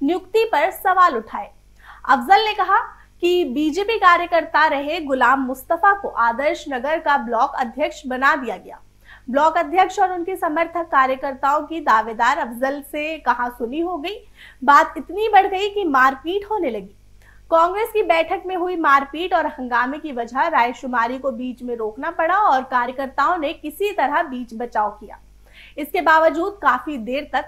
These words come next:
हंगामा चलता रहा। हंगामे के बीच अलग-अलग गुट के नेताओं के समर्थन में की जा रही नारेबाजी के पर्यवेक्षक आराधना मिश्रा नाराज हो गई। पर्यवेक्षक ने व्यक्ति विशेष के पक्ष में नारेबाजी नहीं करने की नसीहत देते हुए कार्रवाई की चेतावनी दी।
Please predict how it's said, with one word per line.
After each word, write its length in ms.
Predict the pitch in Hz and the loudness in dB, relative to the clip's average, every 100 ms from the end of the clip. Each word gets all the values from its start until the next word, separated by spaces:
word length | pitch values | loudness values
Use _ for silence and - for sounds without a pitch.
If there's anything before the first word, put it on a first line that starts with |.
| - | -8
हंगामा 440 | 226 226 220 226 | -8 -4 -4 -4
चलता 400 | - 392 330 226 | -6 -4 -2 -4
रहा। 300 | 202 214 220 _ - - - - | -10 -12 -18 _ -20 -20 -20 -6
हंगामे 420 | 302 311 330 370 | -2 4 4 2
के 120 | 440 415 | -2 -2
बीच 300 | 381 392 381 | -2 0 0
अलग-अलग 480 | 370 370 381 381 | 0 2 2 2
गुट 180 | 311 370 | 0 -8
के 160 | 370 349 | -6 -6
नेताओं 520 | 330 311 302 311 339 | -4 -2 0 2 0
के 320 | 311 - 330 | -2 -6 -6
समर्थन 600 | 339 311 262 262 262 349 | -4 -2 -2 -4 -4 -6
में 380 | 370 339 320 320 | -6 -6 -6 -8
की 200 | 311 269 | -8 -6
जा 200 | 254 269 | 0 0
रही 260 | 269 269 294 | 0 -6 -6
नारेबाजी 640 | 254 233 240 233 233 247 | -2 -2 0 0 0 -2
के 80 | 330 | -8
पर्यवेक्षक 680 | 330 254 240 233 226 - 294 | -6 -4 -4 -6 -10 -10 -6
आराधना 400 | 240 170 202 240 | -4 -2 -4 -6
मिश्रा 380 | 247 262 - 359 | -6 -8 -4 -2
नाराज 420 | 294 214 214 285 302 | -2 -2 4 4 2
हो 120 | 339 | -6
गई। 240 | 320 403 _ - - - | -8 -10 _ -20 -20 -4
पर्यवेक्षक 640 | 330 330 330 339 339 453 453 | 0 2 2 -2 -4 -6 -4
ने 160 | 370 403 | -4 -4
व्यक्ति 460 | 311 285 - 370 | -4 -6 -8 -8
विशेष 500 | 339 294 - 311 349 | -6 -10 -10 -8 -8
के 100 | 349 | -10
पक्ष 360 | 339 302 302 262 | -4 -4 -4 -6
में 120 | 294 | -4
नारेबाजी 600 | 320 254 240 233 240 277 | 0 0 0 -2 -2 -4
नहीं 320 | 247 240 339 | -8 -6 -8
करने 320 | 403 339 302 294 | -2 -2 -2 -8
की 100 | 302 | -10
नसीहत 400 | 262 277 277 269 | -10 -8 -6 -6
देते 380 | 240 240 311 | -6 -8 -6
हुए 240 | 339 302 330 | -8 -6 -6
कार्रवाई 600 | 339 247 247 240 233 240 | 0 0 0 -4 -6 -8
की 220 | - 320 | -12 -14
चेतावनी 500 | 359 381 370 330 254 | -12 -4 0 0 -2
दी। 180 | 208 | -8